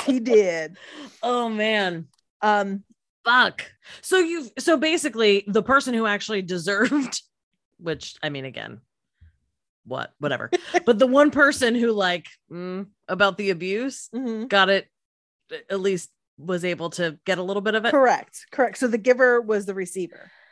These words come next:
Speaker 2: Yeah.
Speaker 1: Yeah. Um, her response to this,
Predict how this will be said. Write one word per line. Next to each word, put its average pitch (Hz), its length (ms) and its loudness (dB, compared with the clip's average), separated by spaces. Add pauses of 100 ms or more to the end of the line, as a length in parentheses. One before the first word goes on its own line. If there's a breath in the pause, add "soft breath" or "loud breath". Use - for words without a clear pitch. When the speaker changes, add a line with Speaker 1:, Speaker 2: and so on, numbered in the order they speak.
(160)
Speaker 2:
Yeah. 156 460 -4 (140)
Speaker 1:
Yeah. 175 160 -4 (580 soft breath)
Um, 190 480 0 (840)
her 226 160 4
response 254 580 0
to 294 120 -2
this, 311 440 -2